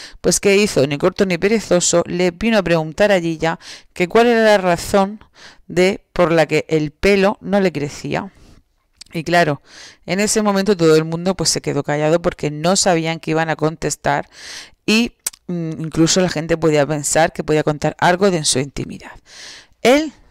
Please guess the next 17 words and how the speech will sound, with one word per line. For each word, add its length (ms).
cogió 320
y 40
le 100
dijo: 340
"Oye, 280
¿por 180
qué, 160
Giya, 400
nunca 280
te 100
crece 260
el 80
pelo?". 400
En 200
ese 340
momento 580
Giya, 520